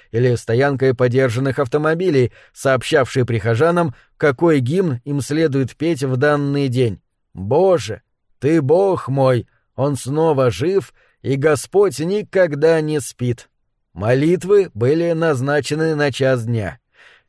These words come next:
Щит возвещал одни и те же гимны со времени первого срока Билла Клинтона. В некоторых из витражей имелись отверстия, пробитые камнями шпаны, но Бинг не пробирался туда этим путем.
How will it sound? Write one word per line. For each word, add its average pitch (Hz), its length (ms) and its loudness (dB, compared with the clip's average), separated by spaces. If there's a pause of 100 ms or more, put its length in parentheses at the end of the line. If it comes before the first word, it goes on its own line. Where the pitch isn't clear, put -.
Щит 202 300 -6
возвещал 151 560 0
одни 147 280 0
и 143 40 -4
те 143 160 2
же 135 120 0
гимны 151 460 -2
со 151 160 -2
времени 170 460 0
первого 170 520 2
срока 156 420 2
Билла 147 320 2
Клинтона. 123 600 -4 (720)
В 104 140 -4
некоторых 175 520 2
из 147 140 2
витражей 151 640 2
имелись 165 360 0
отверстия, 156 680 2
пробитые 135 580 2
камнями 147 480 2
шпаны, 143 560 0 (320)
но 135 180 0
Бинг 160 360 0
не 131 180 0
пробирался 151 680 2
туда 131 320 2
этим 127 360 0
путем. 101 460 -4